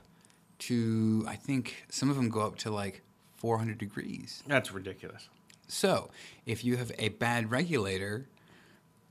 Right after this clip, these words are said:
Speaker 2: It could have been even hotter than a hundred ninety or, or whatever.
Speaker 1: Exactly.
Speaker 2: Yeah.
Speaker 1: And no one, <laughs> no one, you know, McDonald's is gonna give a crap about
Speaker 2: Yeah.
Speaker 1: testing a machine. They're just gonna say, "Yeah, it's hot. Who cares?"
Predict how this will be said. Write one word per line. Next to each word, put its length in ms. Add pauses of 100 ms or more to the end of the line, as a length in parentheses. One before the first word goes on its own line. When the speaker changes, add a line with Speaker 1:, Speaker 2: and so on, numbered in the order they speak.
(380)
Speaker 2:
It 120
could 140
have 140
been 180
even 240
hotter 340
than 140
a 40
hundred 380
ninety 640
or, 100
or 20
whatever. 220
Speaker 1:
Exactly. 600
Speaker 2:
Yeah. 160 (160)
Speaker 1:
And 260
no 140
one, 420 (160)
<laughs> 160
no 100
one, 260 (500)
you 100
know, 240 (320)
McDonald's 640
is 60
gonna 160
give 120
a 40
crap 400
about 300 (280)
Speaker 2:
Yeah. 120
Speaker 1:
testing 300
a 40
machine. 760 (140)
They're 80
just 120
gonna 120
say, 140
"Yeah, 200
it's 100
hot. 200
Who 80
cares?" 340